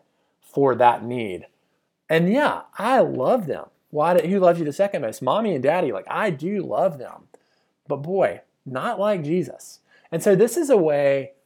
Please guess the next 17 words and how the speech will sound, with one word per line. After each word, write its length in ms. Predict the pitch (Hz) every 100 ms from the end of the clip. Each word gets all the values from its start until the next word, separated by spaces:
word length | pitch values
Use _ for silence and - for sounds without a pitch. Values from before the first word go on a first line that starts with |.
| _
of 200 | 139 139
pointing 380 | - 175 185 165
my, 160 | 131
to, 400 | 127 151 131 127
my 160 | 143 127
kids 400 | 127 147 135 123
towards 460 | - 135 127 110 -
God, 560 | 131 107 90 76 - - _ _ _ _
um, 260 | 127 127 123
as 260 | 127 127 127
their, 380 | 127 120 117 -
their 220 | 123 113
ultimate 560 | 117 117 135 117 110 -
heavenly, 460 | 117 120 117 113 - _
heavenly 360 | 123 120 110
parent. 400 | 104 147 139 113 - _ _ _ _ -
And, 500 | 156 151 147 147